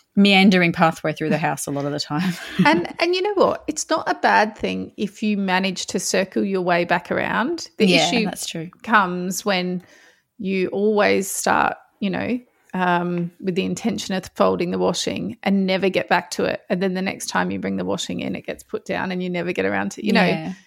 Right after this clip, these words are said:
Speaker 2: it only becomes an
Speaker 1: It's
Speaker 2: issue
Speaker 1: how
Speaker 2: when it
Speaker 1: long
Speaker 2: becomes
Speaker 1: it
Speaker 2: an issue.
Speaker 1: Yeah, it's how long things hang around that,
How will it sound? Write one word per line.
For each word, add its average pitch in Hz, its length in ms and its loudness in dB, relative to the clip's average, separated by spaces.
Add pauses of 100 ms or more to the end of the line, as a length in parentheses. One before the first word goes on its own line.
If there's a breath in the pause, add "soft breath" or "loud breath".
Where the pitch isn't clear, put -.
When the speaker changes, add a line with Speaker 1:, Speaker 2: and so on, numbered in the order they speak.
(140)
Speaker 2:
it - 60 -2
only 269 220 2
becomes 247 380 2
an 220 80 4
Speaker 1:
It's 220 120 2
Speaker 2:
issue 320 100 2
Speaker 1:
how 349 80 6
Speaker 2:
when 359 100 4
it 262 40 6
Speaker 1:
long 202 240 4
Speaker 2:
becomes 214 200 4
Speaker 1:
it 208 40 -2
Speaker 2:
an 214 60 2
issue. - 320 -2 (800)
Speaker 1:
Yeah, 226 300 8
it's - 140 0
how 269 180 4
long 196 380 4
things 220 300 0
hang 214 180 2
around 214 300 2
that, - 120 -2